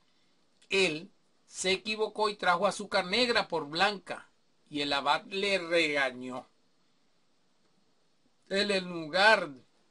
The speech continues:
de ir a cambiar el, eh, el azúcar, se vino a la fuente del patio que ya les mostré,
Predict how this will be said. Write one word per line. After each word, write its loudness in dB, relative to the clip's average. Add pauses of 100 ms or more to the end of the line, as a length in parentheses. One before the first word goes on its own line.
(360)
de -10 (1700)
ir -4
a 2
cambiar 2
el, -4
eh, -8
el -10
azúcar, -2 (1700)
se -2
vino 0
a 8
la 6
fuente -2
del 0
patio 2
que -8
ya -2
les -2
mostré, -6